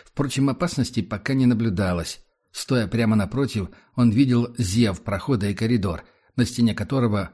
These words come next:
в две строки значилось «Горизонт Д Т».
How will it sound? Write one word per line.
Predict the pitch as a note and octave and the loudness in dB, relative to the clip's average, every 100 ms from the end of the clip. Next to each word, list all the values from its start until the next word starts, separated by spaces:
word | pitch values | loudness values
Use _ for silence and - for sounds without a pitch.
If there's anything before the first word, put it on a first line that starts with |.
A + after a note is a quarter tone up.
| _ | _
в | G#2+ | -4
две | G2+ A2+ G2+ | 0 2 0
строки | - G2 G2 - B2 | -2 -6 -4 2 2
значилось | A#2+ F#2+ A#2 G#2+ A2 G#2 - _ _ - | 2 -2 -2 0 -2 -4 -6 _ _ -4
«Горизонт | A2 G#2+ G2+ F#2+ A2+ G2+ - - | 0 0 0 2 2 0 -4 -6
Д | G#2+ F#2 G2 | -4 -2 -2
Т». | - - G#2 C#2 | -4 -6 -4 -4